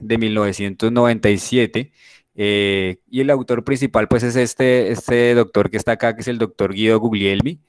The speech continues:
eh, en conjunto con, con el doctor Fernando Viñuela,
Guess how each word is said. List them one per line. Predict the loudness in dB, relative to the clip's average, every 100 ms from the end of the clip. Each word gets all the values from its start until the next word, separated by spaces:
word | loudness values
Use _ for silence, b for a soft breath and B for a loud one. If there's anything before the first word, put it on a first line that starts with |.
| b b b -4
eh, | 0 0 0
en | -4
conjunto | -6 -8 -8 -6 -2
con, | -2 -2 -8 -12 _
con | -8
el | -6 -8
doctor | -10 _ -6 -6 -8
Fernando | -6 -6 -4 -4 -2 -2
Viñuela, | 2 2 2 0